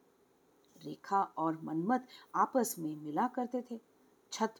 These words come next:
पर एक दूसरे को चिट्ठियां फेंका करते थे, लेकिन इसकी जानकारी डॉक्टर रुद्र को कहाँ थी? दिमाग के किसी कोने में यही धारणा पल रही थी कि हत्या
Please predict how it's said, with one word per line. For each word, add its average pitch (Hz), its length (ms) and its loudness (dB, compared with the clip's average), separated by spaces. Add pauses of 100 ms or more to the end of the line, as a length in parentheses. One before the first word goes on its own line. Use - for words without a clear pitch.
(100)
पर 185 180 4
एक 185 380 4
दूसरे 170 400 2
को 180 280 0 (260)
चिट्ठियां 240 480 2
फेंका 165 380 2
करते 262 460 0
थे, 233 40 -10 (760)
लेकिन 170 360 0 (320)
इसकी 277 340 4
जानकारी 175 680 4 (220)
डॉक्टर 185 360 2
रुद्र 196 320 4
को 202 180 2
कहाँ 226 340 4
थी? - 220 -6 (1300)
दिमाग 160 440 -2 (160)
के 170 200 4 (300)
किसी 311 280 10
कोने 196 440 0
में 165 240 4 (100)
यही 165 240 2
धारणा 156 560 0 (320)
पल 165 160 4
रही - 300 -10
थी - 220 -20 (460)
कि 175 160 -6 (100)
हत्या 208 400 0